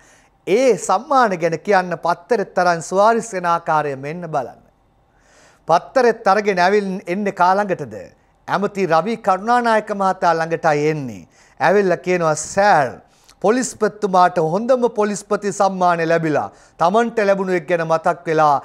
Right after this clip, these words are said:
ඇමති රවි කියනවා, 'අනේ පව්' කියලා." හොඳම පොලිස්පති සම්මානය ලැබුණම "අනේ පව්" කියන්නේ ඇමති රවි මතක් වෙලා අතීතය, මෑත් අතීතය.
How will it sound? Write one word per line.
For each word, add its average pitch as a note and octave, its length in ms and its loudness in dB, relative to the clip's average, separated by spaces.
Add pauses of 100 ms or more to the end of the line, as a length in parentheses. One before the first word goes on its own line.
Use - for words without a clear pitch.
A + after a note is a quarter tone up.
(120)
ඇමති E3 440 -4
රවි D#3 320 0
කියනවා, C#3 560 -4 (500)
'අනේ F3+ 600 -4 (140)
පව්' F#3 540 -2
කියලා." F#2 580 -20 (1300)
හොඳම G3+ 340 0
පොලිස්පති F#3 580 -4
සම්මානය E3 600 -2
ලැබුණම D3 420 -2 (320)
"අනේ F3 340 0
පව්" G#3 320 2
කියන්නේ D#3+ 500 -2
ඇමති D#3+ 360 -6
රවි C#3+ 360 -2 (480)
මතක් C#3 440 -6
වෙලා B2 380 -4 (440)
අතීතය, B2 520 -12 (400)
මෑත් D#3+ 320 -2
අතීතය. G#2 560 -10